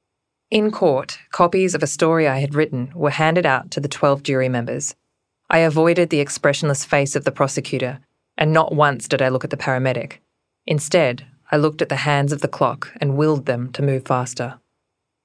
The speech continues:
The defence barrister suggested it was my job to report on sexual assault. I explained that I reported on many things, including sexual assault.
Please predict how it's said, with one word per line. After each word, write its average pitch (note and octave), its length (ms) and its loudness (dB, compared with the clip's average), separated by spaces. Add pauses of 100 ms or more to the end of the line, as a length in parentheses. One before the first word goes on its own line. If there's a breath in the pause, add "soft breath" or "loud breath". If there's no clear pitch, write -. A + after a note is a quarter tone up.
(140)
The F3 60 4
defence F#3+ 380 2
barrister D3 400 2
suggested C#3+ 540 0
it - 80 -2
was D3 120 -6
my C#3 140 2
job C#3 360 0
to C#3 120 -4
report C3+ 400 -2
on C3 80 -4
sexual C3 360 -4
assault. - 480 -4 (640)
I D#3+ 140 4
explained B2+ 640 -2
that D3 120 4
I C#3+ 40 4
reported C#3+ 380 0
on C3+ 140 0
many E3 220 2
things, A#2+ 460 -8
including D3 580 0
sexual C3+ 340 -4
assault. - 460 -4